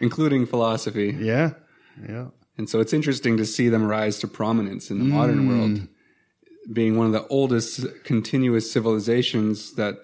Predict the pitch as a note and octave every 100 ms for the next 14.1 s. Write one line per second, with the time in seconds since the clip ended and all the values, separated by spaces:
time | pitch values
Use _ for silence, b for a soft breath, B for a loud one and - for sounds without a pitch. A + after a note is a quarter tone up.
0 | - - A2 A2+ A2+ A#2 D3+ C#3 A2+ G#2+
1 | A#2 B2 A#2+ G#2 G#2 G#2+ - A2 G2+ -
2 | B2 B2 A2+ G2+ A2 G2 - - G#2 B2+
3 | - - - G#2+ G#2+ G2+ B B B -
4 | G#2 G#2 A2 A2+ A2 - A#2 A2+ A2+ -
5 | A2+ G#2+ G2+ G2+ G2+ G#2 - G2+ G#2 A#2
6 | G#2+ G#2 - - _ _ _ A2+ A2+ A2
7 | A2 A2+ G#2 A2 G#2 A2 A#2 G#2 - -
8 | - B2+ A#2 G2 G2+ - - A#2 A#2+ G2
9 | G2 A2 G#2+ - B2 D3 E3 E3 D3 B2
10 | A2 A#2 A2+ G#2 G#2 G2+ - - G2 G2
11 | G2 - - - _ G#2+ G2+ G2 F#2+ F#2+
12 | - G2 G#2 G2 G2 G2 F#2 - - B
13 | B B B B - F2+ F#2 - G2+ E2